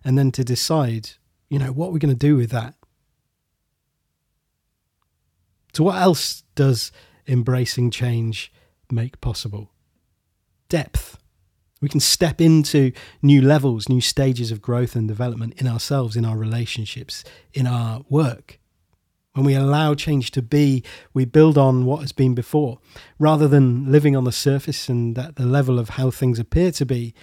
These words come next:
we can embrace what's going on deep beneath the surface.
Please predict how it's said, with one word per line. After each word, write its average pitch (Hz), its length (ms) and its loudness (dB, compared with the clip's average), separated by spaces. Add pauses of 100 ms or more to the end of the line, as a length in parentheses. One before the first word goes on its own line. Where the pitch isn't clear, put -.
(240)
we 151 80 -6
can 165 120 -6
embrace 151 680 -2
what's 151 260 -8
going 139 260 0
on 127 320 -2 (120)
deep 135 320 -6
beneath 131 360 0
the 123 100 -8
surface. - 600 -10